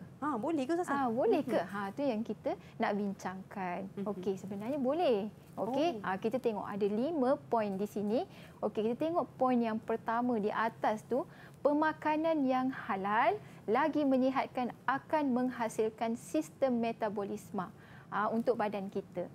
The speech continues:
Speaker 2: Ah, maksudnya bila kita ambil makanan, ah, contohnya yang di atas meja depan, ah, Syafiqah tu, kan, cukup ada buah oren, ada sayur-sayuran, ambil nasi pula,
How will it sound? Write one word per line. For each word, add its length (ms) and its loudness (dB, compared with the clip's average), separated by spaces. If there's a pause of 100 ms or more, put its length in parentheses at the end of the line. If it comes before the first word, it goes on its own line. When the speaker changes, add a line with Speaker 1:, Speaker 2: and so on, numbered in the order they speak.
(140)
Speaker 2:
Ah, 100 -10
maksudnya 320 0
bila 140 2
kita 240 0
ambil 340 0
makanan, 460 0
ah, 140 -4
contohnya 520 0
yang 240 2
di 120 0
atas 280 -2
meja 320 2
depan, 540 0
ah, 160 -2
Syafiqah 580 -2
tu, 80 -6
kan, 220 0 (340)
cukup 360 0
ada 220 4
buah 320 2
oren, 840 4 (100)
ada 180 0 (440)
sayur-sayuran, 840 0
ambil 360 0
nasi 560 0
pula, 720 0